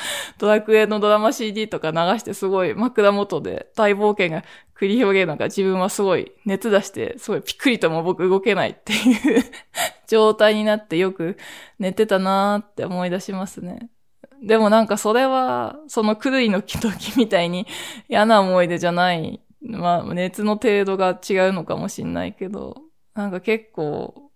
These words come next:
こうしてても楽しいなっていうか、ね、大冒険してんなっていう気持ちで、それなりにエンジョイしたような記憶はありますね。だからそういう思い出があるせいだと思うんだけど、今もね、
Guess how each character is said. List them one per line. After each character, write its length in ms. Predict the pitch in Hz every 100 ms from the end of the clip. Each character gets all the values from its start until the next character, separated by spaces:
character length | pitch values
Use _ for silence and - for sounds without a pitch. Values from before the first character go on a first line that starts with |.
| _
こ 140 | - 208
う 60 |
し 40 | 214
て 120 | 240
て 120 | 214
も 160 | 160 143
楽 180 | 214 196
し 100 | 214
い 100 | 233
な 120 | 185 -
っ 140 | -
て 120 | -
い 20 |
う 80 | 190
か、 320 | 190 - - - _ -
ね、 180 | 190
大 200 | 185 190
冒 160 | 196 214
険 260 | 214 180 185
し 80 |
て 120 | - 190
ん 80 |
な 140 | 190 196
っ 60 | - _
て 80 | -
い 260 | 180 185 190
う 100 | 220 _ - _ _ _
気 100 | _
持 180 | 202 190
ち 180 | 190 185
で、 500 | 180 180 175 175 - _
そ 200 | - 190
れ 100 | 190
な 140 | 190
り 80 | 185
に 80 | 180
エ 140 | 185
ン 80 | 190
ジ 80 | 202
ョ 60 |
イ 40 | 208
し 60 |
た 140 | - 170
よ 140 | 185
う 40 | 185
な 100 | 156
記 200 | - 180
憶 220 | 180 180
は 100 | 165
あ 40 |
り 80 | 185
ま 160 | 185 185
す 180 | -
ね。 260 | - 208 214 _ _ _ _ _ _ _ _ _ _ _ _ _
だ 160 | 208
か 120 | 202 185
ら 60 |
そ 220 | 185 233
う 60 | 247
い 240 | 254 254 254
う 60 |
思 320 | - 214 226 233
い 80 |
出 100 | 240
が 160 | 240 233
あ 60 | 233
る 120 | 214
せ 240 | 202 180
い 20 |
だ 120 | 175 165
と 140 | 180
思 220 | 175 185
う 40 | 190
ん 80 |
だ 120 | 180 175
け 140 | 185
ど、 460 | 196 190 180 - - _ _ _ _ _ _ _ -
今 500 | 233 233 202 175 151
も 160 | 160 160
ね、 340 | 160 151 -